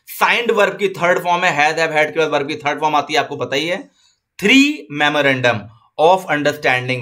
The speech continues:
with the American government। यस, हाँ, ये भी एक रीजन है। कई बच्चों के मुझे मैसेजेस आए थे कि सर अभी हम कॉलेज में होते हैं, अभी स्कूल में होते हैं। बहुत से बच्चे ऐसे हैं जो टीचर्स हैं already,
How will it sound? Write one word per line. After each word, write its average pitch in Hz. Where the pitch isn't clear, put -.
with 165
the 156
American 127
government। 117
यस, 123
हाँ, 196
ये 190
भी 220
एक 247
रीजन 214
है। 214
कई 202
बच्चों 190
के 196
मुझे 180
मैसेजेस 165
आए 160
थे 180
कि 175
सर 175
अभी 165
हम 165
कॉलेज 139
में 147
होते 143
हैं, 139
अभी 143
स्कूल 147
में 147
होते 139
हैं। 143
बहुत 147
से 170
बच्चे 151
ऐसे 147
हैं 151
जो 156
टीचर्स 143
हैं 151
already, 135